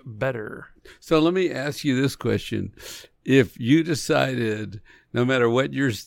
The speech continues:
Speaker 2: your wife said or did today, starting today, you would not be offended. No matter what she said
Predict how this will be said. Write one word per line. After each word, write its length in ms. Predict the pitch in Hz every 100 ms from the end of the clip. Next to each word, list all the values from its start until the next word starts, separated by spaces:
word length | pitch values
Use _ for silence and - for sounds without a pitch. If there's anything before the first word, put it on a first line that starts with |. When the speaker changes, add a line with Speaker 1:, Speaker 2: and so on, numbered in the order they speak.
| -
Speaker 2:
your 240 | 123 123
wife 260 | 117 123 101
said 340 | - 135 127
or 120 | 123
did 500 | 101 113 107 101 95
today, 760 | - 101 113 107 101 98 98 92 _ _ -
starting 400 | - 110 113 104
today, 440 | 110 113 107 101
you 200 | 104 104
would 160 | 107 101
not 300 | 107 117 127
be 160 | 113
offended. 640 | 101 - 104 92 104 92 _ _ _ _ _ _ _ _ _ _ _
No 80 | 107
matter 160 | 110 107
what 200 | 110 117
she 200 | - 143
said 720 | - 131 117 110 117 120